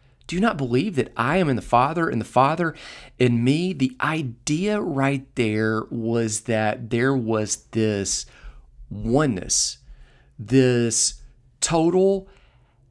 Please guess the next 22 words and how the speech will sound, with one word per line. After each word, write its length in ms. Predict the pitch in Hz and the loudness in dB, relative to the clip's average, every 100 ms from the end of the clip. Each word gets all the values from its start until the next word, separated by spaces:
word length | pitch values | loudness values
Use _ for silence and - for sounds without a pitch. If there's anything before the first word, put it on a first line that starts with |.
| - - | -12 -4
absolute 1000 | 120 131 143 - 151 117 117 113 113 - - _ _ _ _ _ _ _ - _ | 2 4 4 2 0 2 2 2 2 -2 -14 _ _ _ _ _ _ _ -20 _
connection. 640 | - 127 107 - - - - _ _ _ - - - - - - - - _ | -2 0 0 -2 -6 -8 -14 _ _ _ -20 -20 -20 -20 -20 -20 -20 -20 _
No, 160 | 139 185 | 0 2
no 180 | 175 214 | 4 4
distinction 460 | 214 - 190 - 135 | 4 4 2 2 2
at 100 | 117 | 4
all. 300 | 160 95 - | 2 0 2
Uh, 120 | 143 | 2
that's 240 | 151 185 | 4 4
why 100 | 208 | 4
Colossians 460 | 180 147 143 147 123 | 4 4 4 2 2
one 160 | 135 127 | 2 2
fifteen 340 | 120 - 190 | -2 -4 -4
says 260 | - 104 101 | -2 -2 -2
Jesus 440 | 123 151 131 123 | -4 -2 -2 -2
is 100 | 117 | -2
the 300 | 110 107 - - | -2 -4 -6 -2
image 260 | 143 139 117 | 0 2 2
of 100 | 110 | 0
the 120 | 107 | -2
invisible 380 | 98 95 95 92 | -2 -4 -6 -2
God. 420 | 120 151 - | -2 -2 -6